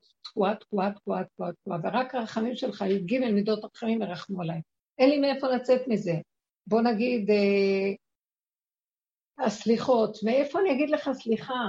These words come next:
אם אני אקריב, אה, לו כל הימים היו, אה, דיו, וכל ה-, אה,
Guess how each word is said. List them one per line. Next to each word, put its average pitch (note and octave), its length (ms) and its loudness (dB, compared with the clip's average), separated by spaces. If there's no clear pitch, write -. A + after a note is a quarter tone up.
אם A3+ 140 2
אני A#3+ 220 2
אקריב, C4 320 -2
אה, C4+ 600 -2
לו B3 180 -4
כל C#4 240 2
הימים B3+ 520 0
היו, A#3 520 0
אה, F#3+ 840 -2
דיו, A3+ 380 4
וכל B3+ 420 0
ה-, G#3+ 340 -4
אה, F#3+ 600 -4